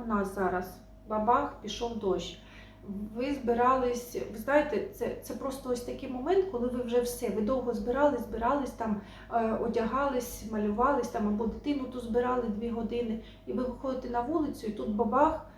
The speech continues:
і дощ, і ви думаєте: «Ну, блін, ми дві години збирались, вийшли і все, і нам треба повертатись». Тобто, ви розумієте, це може бути в таких буденних речах.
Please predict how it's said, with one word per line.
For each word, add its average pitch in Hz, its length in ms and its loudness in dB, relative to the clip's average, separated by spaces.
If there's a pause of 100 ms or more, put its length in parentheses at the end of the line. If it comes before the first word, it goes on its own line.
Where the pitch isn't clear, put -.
(200)
і 233 80 -4
дощ, 277 420 2
і - 40 -2
ви 240 180 4
думаєте: 220 420 0
«Ну, 214 100 -4
блін, 214 500 2
ми 226 80 0
дві 262 380 -2
години 220 500 -2
збирались, 226 840 0
вийшли 247 520 -2
і 240 80 -6
все, - 240 -10
і 208 140 0
нам 208 160 -2
треба 247 280 -2
повертатись». 202 720 -4
Тобто, 220 520 -6
ви 240 100 0
розумієте, 294 540 -2
це 285 180 -4
може 339 300 0
бути 320 280 -6
в 285 60 -10
таких 277 440 -6
буденних 294 480 -4
речах. 220 500 -6